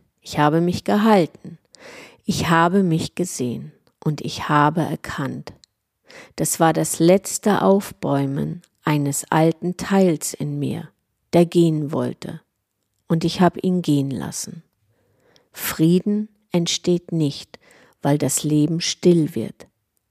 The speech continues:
Frieden entsteht, weil du still bleibst,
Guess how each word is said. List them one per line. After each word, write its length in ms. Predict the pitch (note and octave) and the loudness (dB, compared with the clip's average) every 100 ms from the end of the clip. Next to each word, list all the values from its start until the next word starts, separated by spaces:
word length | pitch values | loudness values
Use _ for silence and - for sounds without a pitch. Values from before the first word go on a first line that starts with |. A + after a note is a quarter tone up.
| _ | _
Frieden 680 | - - F#3 F#3 G3 G#3 G#3 | -14 0 6 6 6 2 0
entsteht, 880 | D3 D#3 - - - D3+ D#3 - - _ _ _ _ _ _ | -2 -4 -6 -6 0 0 0 -6 -20 _ _ _ _ _ _
weil 240 | F#3 D#3+ | 2 4
du 300 | E3+ G3+ G#3 | 4 0 -2
still 480 | G#3+ - - G#3+ G#3 | -2 -8 2 4 4
bleibst, 680 | F3+ A#2+ B2 - - - | 0 -2 -4 -8 -10 -12